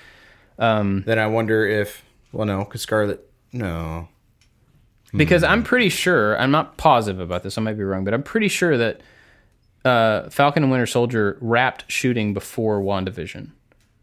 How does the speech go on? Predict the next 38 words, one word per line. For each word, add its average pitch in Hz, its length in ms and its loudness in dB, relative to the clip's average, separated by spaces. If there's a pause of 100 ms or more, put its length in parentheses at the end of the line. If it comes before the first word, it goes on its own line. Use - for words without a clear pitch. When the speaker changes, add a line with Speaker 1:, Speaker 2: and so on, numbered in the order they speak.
(220)
Speaker 1:
And 117 100 -4
so 123 100 2
theoretically, 123 760 2
it 113 80 -4
would 107 140 -4
have 104 120 -6
been 98 180 -4
finished 107 560 -4
before 104 380 -6
WandaVision, 92 560 -6
but 98 120 -6
they 101 100 -6
couldn't 101 320 -8
release 107 420 -6
it 101 200 -6
because 95 380 -8
of 90 340 -12 (240)
Speaker 2:
Remember, 165 200 2
they 131 60 4
had 120 140 0
to 98 60 -4
stop - 400 -2
filming 120 360 -2
'cause 92 100 -8
they 110 100 0
were 110 120 0
in 98 360 -2
the 95 100 -4
Dominican 110 400 -6
Republic, 110 360 -4
I 165 40 -12
believe, 160 280 -14
for 92 120 -14
quite 95 180 -6
a 87 40 -8
bit 98 140 -6
of 80 60 -6
it. - 140 -12